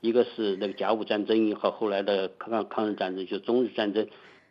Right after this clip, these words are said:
日本对中国的国家利益，对，对中国人造成了非常大的伤害。但是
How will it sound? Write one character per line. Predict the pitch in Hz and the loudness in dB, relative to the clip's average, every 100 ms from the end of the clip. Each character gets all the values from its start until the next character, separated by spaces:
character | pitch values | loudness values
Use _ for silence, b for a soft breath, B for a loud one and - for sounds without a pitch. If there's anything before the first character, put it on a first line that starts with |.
| _ | _
日 | - 143 | 2 4
本 | 127 90 | 4 2
对 | 110 | 0
中 | 101 135 | 4 4
国 | 127 | 6
的 | 104 | 2
国 | 95 92 | 0 -2
家 | 95 110 | 0 2
利 | 110 101 92 | 2 0 -6
益， | - | -4
对， | 117 101 | -2 0
对 | 98 | -2
中 | 92 127 | 0 4
国 | 117 | 4
人 | 104 92 95 | 2 -2 -2
造 | 110 | 0
成 | 95 - | 0 -4
了 | 85 | -6
非 | - 139 | -4 -4
常 | 87 | -4
大 | 87 90 | -6 -6
的 | |
伤 | 82 101 | -4 -4
害。 | 98 95 - | -2 -6 -4
但 | 156 151 | 2 2
是 | - 131 | 2 -4